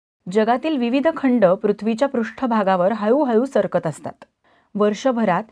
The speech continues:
कदाचित एखादा सेंटीमीटरच, केवळ दूरस्थ उपग्रहच या प्रकारच्या हालचालींचा मागोवा घेऊ शकतात.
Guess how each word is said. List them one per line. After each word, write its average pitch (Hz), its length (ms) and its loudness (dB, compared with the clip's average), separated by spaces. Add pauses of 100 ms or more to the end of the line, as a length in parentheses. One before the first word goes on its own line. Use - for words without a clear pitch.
(240)
कदाचित 226 400 2
एखादा 240 440 2
सेंटीमीटरच, 262 880 0 (240)
केवळ 247 300 6
दूरस्थ 247 560 4
उपग्रहच 247 720 2 (180)
या 226 120 2
प्रकारच्या 226 460 0
हालचालींचा 208 600 0
मागोवा 196 440 0
घेऊ 196 260 -2
शकतात. - 500 -10